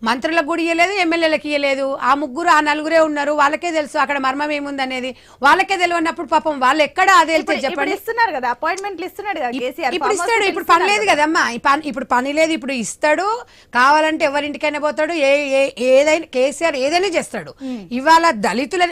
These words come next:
Speaker 1: నేను ఒక్కటే చెప్పదలుచుకున్నామా, దళితులను సామాజిక, ఎప్పుడు కూడా దళితులను ఎదగనియలేదు.
Speaker 2: మ్మ్.
Speaker 1: "తెలంగాణ ఇవ్వండి, సీఎంని నేను చేస్తాను, లేకపోతే తల నరుకుంటా" అన్నాడు. ఎప్పుడన్నా దళితులకు ఆయన సమర్థ న్యాయం కలిగించిండమ్మా? ఇప్పుడు ఏ, ఇప్పుడు కా-, పార్టీ ఓడిపోయిన తర్వాత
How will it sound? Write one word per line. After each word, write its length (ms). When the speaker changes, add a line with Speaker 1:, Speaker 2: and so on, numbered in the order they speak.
Speaker 1:
నేను 200
ఒక్కటే 280
చెప్పదలుచుకున్నామా, 840
దళితులను 640
సామాజిక, 920
ఎప్పుడు 420
కూడా 280
దళితులను 380
ఎదగనియలేదు. 640
Speaker 2:
మ్మ్. 200
Speaker 1:
"తెలంగాణ 400
ఇవ్వండి, 540
సీఎంని 460
నేను 240
చేస్తాను, 440
లేకపోతే 400
తల 140
నరుకుంటా" 480
అన్నాడు. 260
ఎప్పుడన్నా 380
దళితులకు 540
ఆయన 200
సమర్థ 320
న్యాయం 320
కలిగించిండమ్మా? 640
ఇప్పుడు 340
ఏ, 240
ఇప్పుడు 540
కా-, 260
పార్టీ 320
ఓడిపోయిన 560
తర్వాత 640